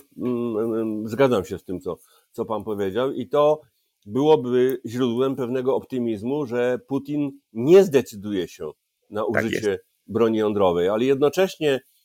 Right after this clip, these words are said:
Speaker 1: e, e, wrócę do tego, co chyba wszyscy analitycy uznają za uzasadnione, a mianowicie, że Putin walczy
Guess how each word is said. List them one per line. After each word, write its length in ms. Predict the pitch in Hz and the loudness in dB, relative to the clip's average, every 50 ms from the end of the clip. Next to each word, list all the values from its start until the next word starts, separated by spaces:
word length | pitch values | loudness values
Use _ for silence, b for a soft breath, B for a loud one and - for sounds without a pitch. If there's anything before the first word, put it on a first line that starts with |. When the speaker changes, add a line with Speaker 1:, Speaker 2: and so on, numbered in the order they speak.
| _ _ _ _ _ - | _ _ _ _ _ -8
Speaker 1:
e, 60 | 113 120 | -4 0
e, 320 | 120 120 120 117 113 - - 110 117 113 110 98 - - - 92 - - - - - - - - - - - 90 85 - - 123 | 2 2 4 4 2 2 2 2 0 0 0 -2 -4 -6 -8 -8 -8 -8 -8 -8 -10 -10 -10 -10 -10 -12 -12 -12 -14 -12 -10 -6
wrócę 300 | 123 147 175 175 - 175 | -2 0 0 2 2 0
do 140 | 165 151 | 0 0
tego, 200 | 147 185 170 175 | -2 -2 -2 -2
co 140 | - - 151 | -2 -2 -4
chyba 240 | 123 151 143 147 143 | -4 -2 -2 -2 -2
wszyscy 500 | - - - 160 - - - - 117 107 | -2 -4 -10 -10 -12 -10 -4 0 2 2
analitycy 760 | 107 104 101 104 110 101 - 104 95 - - 98 92 85 - _ _ _ _ _ _ _ _ - | 2 2 0 0 -2 -4 -8 -10 -18 -12 -6 -4 -2 -2 -4 _ _ _ _ _ _ _ _ -6
uznają 580 | 110 107 104 107 120 123 127 123 117 113 107 | -4 -4 -2 0 2 2 4 4 4 2 2
za 280 | 95 107 107 104 104 101 | 2 2 4 4 4 2
uzasadnione, 720 | 101 104 95 104 101 - 107 98 98 107 123 131 135 143 139 | 0 -2 -4 -6 -8 -6 -6 -6 -2 -2 0 0 2 0 0
a 60 | 135 | 0
mianowicie, 540 | 127 120 120 120 117 123 127 - 143 131 120 | -2 -2 -2 -4 -6 -6 -8 -8 -6 -6 -4
że 100 | 123 113 | -4 -6
Putin 440 | _ - 143 139 - 143 135 123 | _ -10 -12 -10 -8 -6 -6 -4
walczy 500 | 113 127 123 131 123 - - 143 135 135 | -2 -2 -2 -2 -2 -6 -8 -8 -8 -8